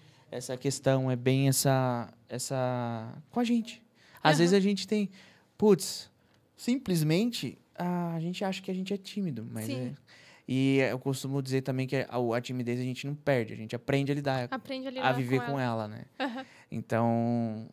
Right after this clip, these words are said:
Speaker 1: é basicamente isso. E hoje, entendendo isso, eu voltei pro treino e falei, "Caraca, velho." Eu, ah, com dezesseis anos de novo, jogando de, com esse pensamento,
Speaker 2: Sim.
Speaker 1: jogando dessa forma, pensando que, tipo,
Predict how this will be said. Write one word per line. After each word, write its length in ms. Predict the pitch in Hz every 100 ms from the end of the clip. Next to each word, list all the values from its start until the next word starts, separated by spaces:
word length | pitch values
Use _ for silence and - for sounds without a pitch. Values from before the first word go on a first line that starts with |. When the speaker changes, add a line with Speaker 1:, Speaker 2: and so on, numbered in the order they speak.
| _ -
Speaker 1:
é 120 | 127
basicamente 640 | 127 131 139 139 139 156
isso. 180 | 131 127
E 80 | 127
hoje, 380 | 139 156 156
entendendo 600 | 165 156 160 156 151 151 143
isso, 340 | 139 139 165 - - - _
eu 60 | 185
voltei 280 | 156 131 127
pro 140 | 131
treino 260 | 135 127 135
e 20 |
falei, 180 | 131 120 -
"Caraca, 640 | - 127 123 117 113 117 139
velho." 220 | 139 - - _ _ _ _ _ _
Eu, 340 | - 123 127 127
ah, 180 | 117
com 180 | 117 123
dezesseis 520 | 120 117 117 123 120 117
anos 200 | 117 117
de 120 | 117
novo, 400 | 110 110 120 117
jogando 680 | 113 110 110 110 120 127 151 -
de, 320 | - 120 131 117 -
com 160 | 127 123
esse 240 | 139 147
pensamento, 720 | 147 135 143 127 120 123 147 -
Speaker 2:
Sim. 360 | - 269 254 233 - _
Speaker 1:
jogando 380 | 139 131 123 131
dessa 260 | 123 135 143
forma, 380 | - 123 127 123
pensando 400 | 123 120 123 127
que, 140 | 127
tipo, 340 | - - 110